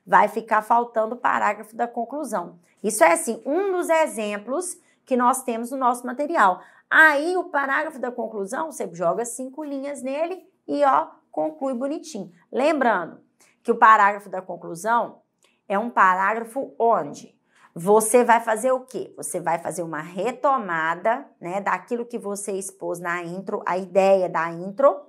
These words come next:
E é, e é esse parágrafo de conclusão, depois que você retomar aquilo, aquilo que você citou, que você,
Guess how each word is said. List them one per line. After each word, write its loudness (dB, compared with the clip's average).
E 6
é, 4
e 4
é 6
esse 0
parágrafo 6
de -16
conclusão, -2
depois 2
que -14
você -4
retomar 4
aquilo, -4
aquilo 0
que -12
você -6
citou, -8
que -20
você, -6